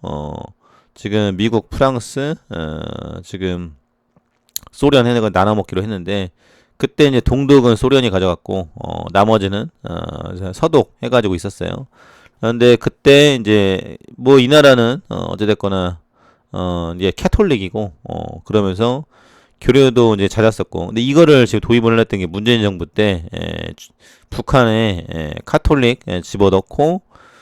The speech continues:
그리고 관광, 어, 자유롭게 해서, 어, 독일 모델로 가려고 했어요. 근데 이거를 이제 김정은이가 막았죠. 어, 이런 대목인데, 뭐 어찌됐거나 지금 독일 같은 경우는, 어, 전범국으로서, 어, 지금,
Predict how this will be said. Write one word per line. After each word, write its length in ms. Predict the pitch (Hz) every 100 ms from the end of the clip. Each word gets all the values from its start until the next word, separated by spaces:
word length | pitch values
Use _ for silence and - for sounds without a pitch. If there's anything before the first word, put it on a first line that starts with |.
| _ _
그리고 340 | 117 131 120
관광, 580 | - - 135 139 117 95 -
어, 300 | 92 85 82
자유롭게 420 | 110 113 104 104
해서, 380 | 107 101 101 95
어, 140 | 87 82
독일 280 | 113 123 107
모델로 280 | 101 107
가려고 300 | 95 98 101
했어요. 380 | 117 - 92 117 - _ _ -
근데 240 | 117 123
이거를 380 | 117 123 110 107
이제 120 | 92
김정은이가 580 | - 110 107 107 92 85
막았죠. 500 | 82 92 - 107 101 -
어, 100 | 78 78 78
이런 160 | 87 87
대목인데, 640 | 82 80 76 92 - 107 - _ _ _ _ _ _ _ _ _ _ - - _ _ _
뭐 260 | 139 151 139
어찌됐거나 800 | - 170 156 151 139 135 131 123
지금 220 | 127 123
독일 260 | 120 143
같은 280 | 135 127 123
경우는, 520 | 113 110 104 110 110 -
어, 240 | 98 98 95
전범국으로서, 1000 | - 117 123 120 101 104 104 - 113 135 - -
어, 600 | 90 85 82 80 80 85
지금, 840 | - 92 95 90 87 87 87 87